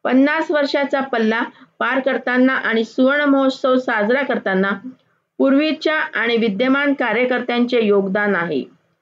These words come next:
दसरा, संमेलन, कोजागिरी पौर्णिमेपर्यंत उत्सव धार्मिक, सांस्कृतिक वातावरणात साजरा करण्यात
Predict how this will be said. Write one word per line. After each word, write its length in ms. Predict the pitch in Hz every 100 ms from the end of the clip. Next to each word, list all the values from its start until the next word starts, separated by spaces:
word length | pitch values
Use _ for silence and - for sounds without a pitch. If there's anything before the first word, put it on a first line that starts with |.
| _ 202
दसरा, 480 | 220 233 240 240
संमेलन, 580 | 262 254 220 220 226 247
कोजागिरी 540 | 247 233 214 233 226 240
पौर्णिमेपर्यंत 880 | 240 220 247 254 262 254 220 190 220 247 _ - _ -
उत्सव 400 | 262 254 285 269
धार्मिक, 560 | 262 277 254 262 285
सांस्कृतिक 680 | - 262 240 240 247 285 262
वातावरणात 540 | 240 214 233 233 233 240
साजरा 520 | 240 226 196 208 208
करण्यात 340 | 208 202 202